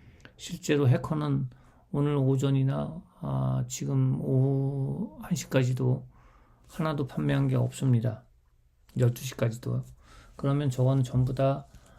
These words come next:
일반 개인 투자자가, 아, 집어던진 물량이라고 볼, 볼 수가 있겠죠. 아, 어차피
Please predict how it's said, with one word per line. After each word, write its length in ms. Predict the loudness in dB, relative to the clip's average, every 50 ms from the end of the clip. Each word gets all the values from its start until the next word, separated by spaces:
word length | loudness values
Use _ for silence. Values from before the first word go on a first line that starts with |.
| -20 -20 -12 -4
일반 480 | -2 0 2 2 2 2 2 0 0 -2
개인 300 | 0 0 2 2 2 0
투자자가, 800 | -2 -4 -4 -2 -2 0 0 0 0 0 0 -2 -2 -4 -10 -20 -20 -20 -20 _ -20 -20 -20 -20 -20 -20 -20 -20 -20 -20 -20 -20 -12 -6
아, 520 | -2 -2 0 0 0 -2 -2 -4 -6 -6 -6
집어던진 500 | -4 -2 0 0 2 2 2 4 4 6
물량이라고 600 | 6 4 4 4 2 2 0 0 0 -2 -2 -4
볼, 180 | -2 -2 -2 -2 -2 -2
볼 160 | -2 -2 -2
수가 240 | -2 -2 -2 -2 0
있겠죠. 520 | -2 -2 -4 -6 -6 -6 -6 -8 -10 -10 -10 -14 -20 _ _ -20 -20 -20 -20 -20 -20 -20 _ -20 -20 -20 -20 -20 _ _ _ _ _ _ -12
아, 600 | -6 -4 -2 0 2 2 2 2 2 2 0 0
어차피 840 | 0 -2 2 2 2 2 2 2 2 2 2 0 -2 -4 -6 -10